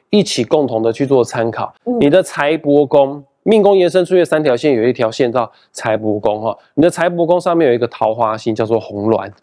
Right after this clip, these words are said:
Speaker 2: 啊。
Speaker 1: 就表示你可以依桃花得财。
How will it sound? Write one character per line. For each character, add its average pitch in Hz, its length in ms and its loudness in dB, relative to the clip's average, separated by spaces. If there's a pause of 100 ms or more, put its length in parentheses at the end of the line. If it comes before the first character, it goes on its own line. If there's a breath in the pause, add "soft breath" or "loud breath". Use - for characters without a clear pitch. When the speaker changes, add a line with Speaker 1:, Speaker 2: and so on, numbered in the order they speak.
(420)
Speaker 2:
啊。 220 440 -2
Speaker 1:
就 175 100 0
表 139 200 2
示 175 160 0
你 139 100 2
可 135 140 0
以 131 60 -2
依 143 300 0 (200)
桃 113 240 0
花 120 200 -2
得 101 220 -6
财。 104 320 -14